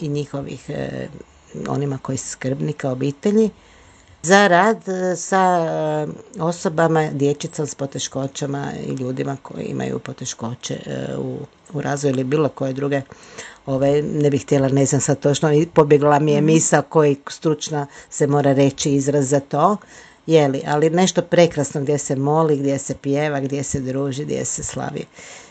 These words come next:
Speaker 1: E, Bog i to me toliko ispunjava, ja znam tako puno puta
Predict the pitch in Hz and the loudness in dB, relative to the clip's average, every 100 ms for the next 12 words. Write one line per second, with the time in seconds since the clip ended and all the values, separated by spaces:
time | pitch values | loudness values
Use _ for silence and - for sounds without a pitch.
0 | _ - - - - 52 53 135 143 160 | _ -6 -4 -2 -4 -4 -4 -4 -2 0
1 | 139 160 175 170 - 156 147 165 185 165 | 0 2 4 2 0 2 4 4 2 2
2 | 151 - 151 147 156 156 151 151 151 139 | 2 0 -4 -2 0 2 2 0 0 0
3 | 156 151 - 160 160 165 160 156 147 147 | 0 -2 -4 -2 -2 -2 -2 0 0 2
4 | 165 165 151 | 0 2 -2